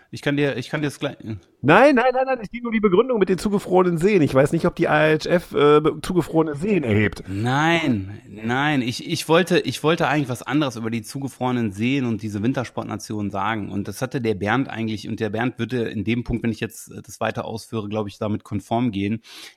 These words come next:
Speaker 1: Ist es so, äh, ein Sport muss letztendlich leben, äh, von, von Kindesalter, äh, bis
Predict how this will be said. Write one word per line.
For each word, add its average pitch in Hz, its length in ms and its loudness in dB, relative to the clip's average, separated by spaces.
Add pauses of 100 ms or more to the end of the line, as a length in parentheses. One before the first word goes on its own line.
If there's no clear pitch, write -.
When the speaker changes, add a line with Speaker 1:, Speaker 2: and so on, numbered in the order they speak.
Speaker 1:
Ist 113 160 -12
es 127 160 -6
so, 143 360 -2 (420)
äh, 123 240 -8
ein 120 100 -2
Sport 117 560 -6
muss 113 240 -4
letztendlich 117 640 -4 (120)
leben, 131 720 0
äh, 98 300 -6
von, 104 520 -6
von 110 400 -8
Kindesalter, 113 1300 -4
äh, 107 60 -12
bis - 420 -14